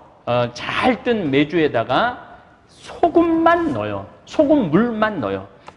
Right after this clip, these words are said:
대신 우리 청-, 어, 된장의 장점은 뭐냐면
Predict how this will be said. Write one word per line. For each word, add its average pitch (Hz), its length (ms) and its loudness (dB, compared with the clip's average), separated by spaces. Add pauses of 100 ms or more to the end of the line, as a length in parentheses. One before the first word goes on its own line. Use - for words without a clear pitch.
(100)
대신 240 580 2
우리 208 240 0
청-, 240 400 0
어, 165 220 4
된장의 185 500 2 (200)
장점은 180 680 0
뭐냐면 135 480 -2